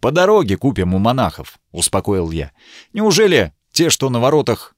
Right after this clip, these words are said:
не поделятся с собратом?» «За деньги, конечно». «Если за деньги», — спросил он грустно, —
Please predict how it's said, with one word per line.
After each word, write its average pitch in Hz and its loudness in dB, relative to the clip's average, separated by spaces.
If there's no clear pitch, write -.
не 101 -2
поделятся 117 0
с - 0
собратом?» 90 -2
«За - -2
деньги, 85 -4
конечно». 73 -8
«Если 190 0
за 165 0
деньги», — 131 -2
спросил 117 0
он 107 0
грустно, — 101 -6